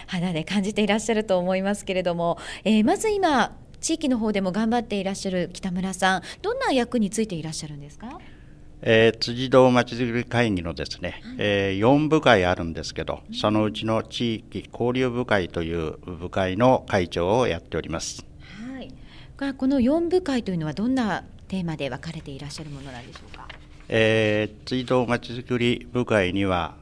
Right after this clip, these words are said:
Speaker 2: あー、今言ったように四部会あるんですけど、
Speaker 1: ええ。
Speaker 2: えー、まちづくり部会、
Speaker 1: うん。
Speaker 2: えー、福祉安全部会、広報委員会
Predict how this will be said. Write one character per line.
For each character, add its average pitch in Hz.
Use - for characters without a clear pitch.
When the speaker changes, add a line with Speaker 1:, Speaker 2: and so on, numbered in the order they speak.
Speaker 2:
あ 90
ー、 -
今 104
言 90
っ -
た -
よ 87
う -
に 90
四 113
部 120
会 92
あ 85
る 82
ん 76
で 78
す -
け -
ど、 95
Speaker 1:
え 90
え。 -
Speaker 2:
え -
ー、 92
ま 101
ち -
づ 117
く 120
り 104
部 92
会、 78
Speaker 1:
う -
ん。 -
Speaker 2:
え 90
ー、 -
福 -
祉 104
安 98
全 92
部 92
会、 73
広 120
報 117
委 110
員 110
会 78